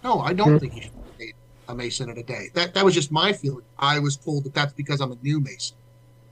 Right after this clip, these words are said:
Speaker 1: And then I go and I see the overwhelming support from an average age of sixty-six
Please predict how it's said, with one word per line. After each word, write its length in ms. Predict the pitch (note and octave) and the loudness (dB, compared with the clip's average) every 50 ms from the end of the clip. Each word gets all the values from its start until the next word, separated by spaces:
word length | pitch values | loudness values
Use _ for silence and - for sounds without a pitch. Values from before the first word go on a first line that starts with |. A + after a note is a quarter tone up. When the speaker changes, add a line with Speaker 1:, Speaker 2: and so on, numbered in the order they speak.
| _ - - - | _ -20 -16 -8
Speaker 1:
And 140 | A#2+ B2+ C#3+ | -2 0 2
then 80 | D3+ | 2
I 80 | D3+ C#3+ | 2 2
go 160 | C#3+ D3+ D3 D3 | 2 0 0 2
and 100 | C#3+ C#3 | 2 2
I 40 | |
see 180 | C3+ - - C#3+ | 2 0 0 -2
the 100 | C3+ C#3+ C#3+ | -2 -2 0
overwhelming 560 | D#3 D3+ C#3 D3 C#3 C#3 C#3+ C#3+ C#3+ C#3 C#3 | 0 2 2 4 4 2 2 2 2 0 -2
support 480 | - - C#3+ - - D3+ D#3+ F3 F3 - - - - - - _ | -4 -6 -12 -10 -6 -2 -2 -2 -2 -6 -12 -20 -20 -20 -20 _
from 280 | - - - D#3+ D3 C#3 | -10 -6 -2 0 0 0
an 160 | C#3 C3+ C#3 - | 0 -2 -2 -2
average 440 | C#3+ C#3+ D#3 D3+ C#3+ D3+ C#3+ C#3+ - | 0 0 2 2 2 0 -2 -2 -4
age 440 | C3+ C#3 D3 D#3 E3+ F3+ F3+ - - - | -2 -2 0 0 0 -2 -4 -8 -8 -6
of 140 | C3 C3+ C3+ | -6 -4 -4
sixty-six 680 | - - E3 C#3+ - - D#3+ D3 C#3+ - - D#3+ D#3 - | -2 -4 -4 -6 -6 -4 -4 -2 -2 -2 -2 -4 -4 -6